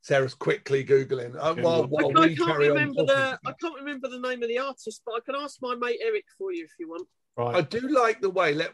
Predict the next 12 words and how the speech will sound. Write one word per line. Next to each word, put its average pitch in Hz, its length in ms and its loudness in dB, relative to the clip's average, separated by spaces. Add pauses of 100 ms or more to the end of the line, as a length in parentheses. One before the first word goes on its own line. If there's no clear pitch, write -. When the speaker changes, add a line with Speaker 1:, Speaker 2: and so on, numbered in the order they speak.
Speaker 1:
when 180 200 0
we're 170 100 -2
talking 175 320 -4
about 139 260 -4
the, 127 140 -8 (180)
the 131 100 -6
trophies, 139 600 -2 (240)
is 147 360 -2 (260)
the 151 320 2
constructors 151 1000 -2
is, 143 560 -4
um, 123 460 0